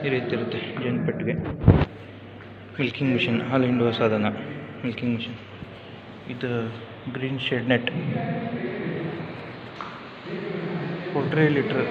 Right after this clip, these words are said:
ಅಂದರೆ ಈ ರೀತಿ ನಿಮ್ದು ಪೋಲ್ಟ್ರಿದು ಏನು ಗೊಬ್ಬರ ಇರುತ್ತಲ್ಲ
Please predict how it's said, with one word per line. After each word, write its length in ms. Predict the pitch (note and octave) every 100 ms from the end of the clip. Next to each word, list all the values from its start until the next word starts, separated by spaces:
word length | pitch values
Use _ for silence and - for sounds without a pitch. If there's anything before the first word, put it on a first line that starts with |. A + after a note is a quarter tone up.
| - D3+
ಅಂದರೆ 180 | C#3+ C#3+ C3
ಈ 20 | C3
ರೀತಿ 200 | C3 C#3+ B2+
ನಿಮ್ದು 300 | B2+ B2+ A#2+ A2+ - E3 E3+ D3 C#3 C#3+
ಪೋಲ್ಟ್ರಿದು 420 | C3+ C3 D3 C#3 C3+
ಏನು 180 | C3 A#2 A2+ A#2
ಗೊಬ್ಬರ 240 | B2+ C#3
ಇರುತ್ತಲ್ಲ 280 | C3+ - F3+